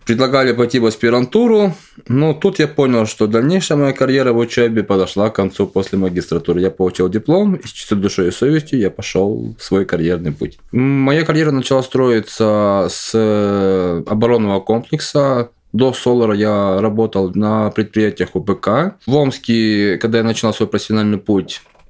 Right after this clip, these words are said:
я работал на агрегатном заводе, мы делали определенные насосы, створки для истребителей. После этого я уволился, переехал в Москву. В Москве я работал на пао "Ил".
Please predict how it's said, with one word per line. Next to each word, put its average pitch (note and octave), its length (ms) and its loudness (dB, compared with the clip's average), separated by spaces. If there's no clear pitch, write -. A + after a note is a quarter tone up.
я A#2 140 2
работал A#2 400 0
на G#2 220 0
агрегатном A#2 520 -2
заводе, D3 380 0
мы A2 160 0
делали G#2 360 0
определенные G2+ 720 0
насосы, C#3 1300 0
створки C#3 880 2
для G#2+ 580 2
истребителей. G2 960 0
После C3 280 0
этого B2+ 180 2
я A2+ 240 2
уволился, A2 560 2
переехал G#2 460 0
в - 20 0
Москву. F#3+ 560 0
В - 60 2
Москве C3+ 300 0
я A#2+ 60 2
работал A2+ 380 0
на G#2+ 160 2
пао G#2 400 2
"Ил". A3+ 420 0